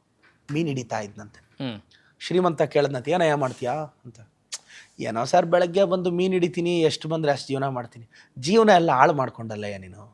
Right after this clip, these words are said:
Speaker 2: ಹ್ಮ್.
Speaker 1: ಏನೂ ಸಾಧಿಸ್ಲಿಲ್ಲ ನೀನು" ಅಂತ.
Speaker 2: ಹ್ಮ್.
Speaker 1: "ಯಾಕೆ ಸರ್, ನೀವೇನ್ ಮಾಡ್ತೀರಾ?" "ನಾನು ಯಾರು ಗೊತ್ತಾ, ನನ್ನ ಆಸ್ತಿ ಇಷ್ಟು, ನನ್ನ ಪ್ರಾಪರ್ಟಿ ಇಷ್ಟು."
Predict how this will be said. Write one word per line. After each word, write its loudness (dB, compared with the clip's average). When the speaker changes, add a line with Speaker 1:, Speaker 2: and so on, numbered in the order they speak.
Speaker 2:
ಹ್ಮ್. -6
Speaker 1:
ಏನೂ 8
ಸಾಧಿಸ್ಲಿಲ್ಲ 2
ನೀನು" -14
ಅಂತ. -20
Speaker 2:
ಹ್ಮ್. -4
Speaker 1:
"ಯಾಕೆ -4
ಸರ್, -10
ನೀವೇನ್ -4
ಮಾಡ್ತೀರಾ?" -16
"ನಾನು -6
ಯಾರು 2
ಗೊತ್ತಾ, -6
ನನ್ನ -2
ಆಸ್ತಿ -2
ಇಷ್ಟು, -8
ನನ್ನ -8
ಪ್ರಾಪರ್ಟಿ 2
ಇಷ್ಟು." -8